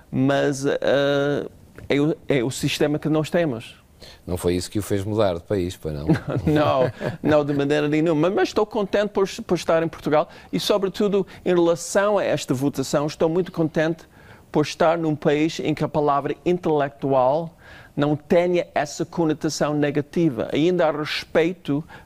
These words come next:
Speaker 1: para as pessoas com co-, conhecimentos.
Speaker 2: E, e já agora, eh, tenho que lhe perguntar como é que é, é um, enfim, aprecia e informa-se, como é que vê a atualidade política em Portugal?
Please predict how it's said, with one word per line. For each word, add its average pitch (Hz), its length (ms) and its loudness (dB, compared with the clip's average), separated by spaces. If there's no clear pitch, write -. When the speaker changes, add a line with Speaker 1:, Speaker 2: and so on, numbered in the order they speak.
Speaker 1:
para 160 200 4
as 156 120 -10
pessoas 147 560 0
com 160 200 0
co-, 170 300 -4
conhecimentos. 170 1080 -2
Speaker 2:
E, 120 460 0
e 110 40 0
já 107 160 2
agora, 131 300 2
eh, 117 440 0
tenho 120 220 0
que 107 100 -8
lhe 98 60 -6
perguntar 104 400 0
como 107 120 -4
é 113 60 0
que 104 180 -6
é, 87 400 -2
é 90 60 0
um, 87 580 -6
enfim, 101 380 -2
aprecia 120 640 0
e 82 400 -4
informa-se, 117 640 -2
como 104 140 -2
é 113 80 2
que - 100 -16
vê 107 160 0
a 101 60 2
atualidade 92 480 -2
política 82 340 -10
em 82 60 -6
Portugal? - 420 -14